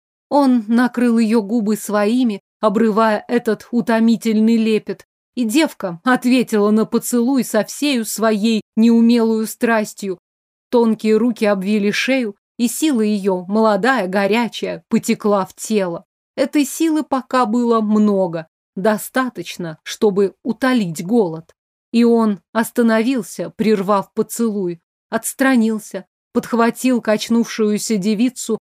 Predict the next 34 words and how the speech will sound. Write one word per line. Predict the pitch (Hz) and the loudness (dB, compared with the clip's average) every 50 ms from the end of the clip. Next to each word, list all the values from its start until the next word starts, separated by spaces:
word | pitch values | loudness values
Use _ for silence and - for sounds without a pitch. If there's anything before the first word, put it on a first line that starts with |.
| _ _ - | _ _ 0
не | 220 233 | 2 2
позволив | - - 220 208 160 190 196 208 220 208 214 208 - | 2 2 0 0 0 0 0 2 2 2 0 -2 -4
ей | - 196 220 214 | -2 0 0 0
упасть. | 214 208 196 - - 214 196 196 190 - _ - _ _ _ _ | 0 0 -4 -6 -4 -4 -4 -4 -6 -10 _ -20 _ _ _ _
Она | - 233 240 247 240 233 233 | -4 0 2 4 4 4 2
обмякла | 208 202 220 233 277 285 262 - - 202 202 | 2 2 2 2 2 0 -2 -4 -2 -2 0
у | 202 | 0
него | 202 202 214 196 220 226 | 0 0 0 2 2 2
на | 208 214 208 | 2 2 2
руках, | 226 233 226 - 226 202 190 180 - _ _ _ _ | 0 0 -2 -2 -4 -4 -4 -4 -10 _ _ _ _
с | - - - - | -16 -10 -4 0
видом | 240 220 240 220 185 214 214 202 180 | 2 2 2 4 2 2 0 0 -2
приблаженным. | - - 247 247 208 233 254 247 247 240 214 214 226 214 196 190 190 185 180 175 170 _ _ _ _ _ | -2 0 0 2 2 2 2 2 2 2 0 0 0 0 0 -2 -4 -6 -6 -8 -10 _ _ _ _ _
Он | - 226 226 220 | -2 0 0 0
прижал | - - 226 226 214 196 214 208 196 180 | 0 0 0 0 2 2 2 2 0 0
пальцы | - - 214 202 196 170 - - 196 | -2 -2 0 0 -2 -2 -4 -6 -6
к | 175 - | -6 -6
шее, | - - 247 254 247 226 - _ _ _ _ - | -8 -4 -4 -4 -4 -4 -8 _ _ _ _ -8
убеждаясь, | 220 208 190 233 226 196 185 214 220 220 214 208 - - | -4 -2 0 0 0 0 0 0 2 2 2 0 -2 -6
что | - - - 214 208 196 190 | -8 -6 -4 -2 -2 -2 -4
стучит, | - - - 320 311 - - 240 247 - - - - | -8 -8 -6 -4 -4 -4 -4 -4 -4 -6 -6 -6 -4
бьется | 214 185 214 202 214 233 269 - - - - | -2 0 2 2 2 2 0 0 -4 -4 -2
еще | - - 180 - - - 190 180 - _ _ _ _ | -2 -2 -4 -4 -6 -4 -4 -4 -6 _ _ _ _
кровяная | - - 233 220 190 226 220 214 196 190 190 190 | -2 0 0 2 2 2 2 2 0 0 0 -2
жила – | 202 208 240 220 185 175 165 - _ _ _ _ _ - | 0 0 0 0 -2 -2 -4 -8 _ _ _ _ _ -6
и, | 226 240 226 | -2 -2 -2
подхватив | - 262 254 - - 247 262 277 269 - 320 294 240 | -2 -2 -4 -2 0 0 0 0 0 0 0 0 2
девицу | 220 262 262 277 294 285 - - 254 247 | 2 2 2 0 0 -2 -2 -2 0 2
на | 247 285 311 311 | 4 4 2 2
руки, | 294 277 262 - - 262 | 0 -2 -4 -4 -4 -6
понес | 247 - 233 214 214 214 240 269 254 - - 233 | -4 -2 -2 0 0 0 0 0 -2 -2 -4 -4
ее | 220 202 196 220 226 214 | -4 -2 0 0 -2 -2
в | - - - | -4 -10 -4
комнату, | - 214 202 196 196 190 190 190 185 - 196 185 - | 0 0 2 2 0 -2 -4 -6 -6 -6 -8 -8 -10